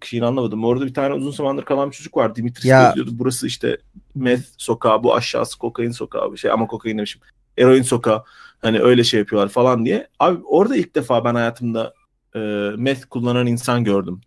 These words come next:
Speaker 1: Yani meth, meth hayında insan
Speaker 2: <clears throat>
Speaker 1: gördüm, öyle diyeyim.
Speaker 2: Ben şöyle bir
Speaker 1: Çünkü benim etraf-, dur oğlum bir bitireyim lan. Dur, e, bu, e, benim etrafımda hiç yok. E, hiç hayatımda görmedim. E, çünkü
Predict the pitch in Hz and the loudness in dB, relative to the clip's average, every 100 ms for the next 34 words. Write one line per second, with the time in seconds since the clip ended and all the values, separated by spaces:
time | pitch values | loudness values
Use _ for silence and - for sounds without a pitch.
0 | _ 104 113 143 147 _ 131 160 - 123 | _ 0 4 2 2 _ 0 0 0 0
1 | 127 127 127 143 131 151 190 185 175 147 | 2 4 2 0 4 4 6 8 8 8
2 | 101 98 95 - - - 127 143 170 156 | 4 -2 -6 -16 -20 -4 6 8 8 6
3 | 196 196 147 156 165 135 156 180 170 - | 6 6 4 0 0 2 2 2 -2 0
4 | 165 165 _ _ _ _ _ _ _ _ | -2 -2 _ _ _ _ _ _ _ _
5 | _ - 143 175 190 160 147 151 - 175 | _ -10 -2 2 2 2 -2 -4 -4 -2
6 | 120 131 233 139 160 - 139 135 131 147 | -2 -4 -4 -2 -2 2 4 4 2 0
7 | 160 - 131 123 123 123 120 120 143 185 | -2 -2 0 2 2 0 -4 -4 -2 -2
8 | 165 - 165 - 185 208 196 - 208 - | -2 -2 -2 -2 -4 -4 -6 -10 -8 -2
9 | 294 196 - - _ _ _ _ _ 113 | 0 -2 -4 -20 _ _ _ _ _ -8
10 | 110 110 107 110 135 - - 139 127 127 | -6 -4 -6 -10 -10 -10 -4 0 0 0
11 | 151 151 151 143 107 117 208 _ _ _ | -2 2 4 2 -2 -4 -10 _ _ _
12 | 113 107 104 104 - 214 - _ _ - | -8 -6 -6 -8 -14 -20 -20 _ _ -8
13 | 139 165 151 - | -2 0 0 -2